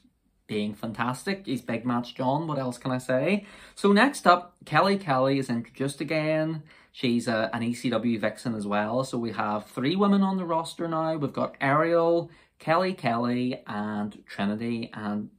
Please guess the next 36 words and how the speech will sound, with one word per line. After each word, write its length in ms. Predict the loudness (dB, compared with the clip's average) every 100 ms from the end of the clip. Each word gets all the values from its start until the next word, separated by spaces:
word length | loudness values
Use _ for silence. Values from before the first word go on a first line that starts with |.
| _
Kelly's 520 | -2 0 0 -2 -6 -12 _ _ _
kind 260 | -4 -2 -2
of 100 | -2
being 220 | -2 0
the 80 | 0
best 360 | -2 -4 -4 -4
used, 480 | -2 0 -2 -4
which 200 | -8 -8
is 200 | -8 -10 _ -20
kind 180 | -12 -10
of 60 |
<laughs> 0 |
sad. 480 | -8 -2 0 0 -2 _ -16 -14 -16 -4 8
But 120 | 10
anyway, 440 | 10 8 8 6
it's 180 | 4 0
time 380 | 2 4 4 2
for 140 | 0
Kelly's 560 | 0 4 6 6 2 0
expose. 520 | -2 0 2 4 4 4 4 2 -2 -4 -12 -20 -20 0
Kelly, 380 | 4 4 4
she, 360 | 0 0 0 -4
she 160 | -4 -4
kind 260 | -2 -2 -2
of 140 | 0
dances 460 | 2 2 0 -4 0
very 260 | 2 2 -2
awkwardly 520 | -10 -6 -6 -2 0
around 380 | 0 0 -2 -6
a 60 |
chair, 460 | -8 -4 -2 0 0
and 180 | -2 -4
this 180 | -4 -4
goes 240 | -2 -2
on 300 | -2 -4 -6
forever. 1300 | -8 -10 -10 -10 _ -10 -4 -2 -2 0 0 2 0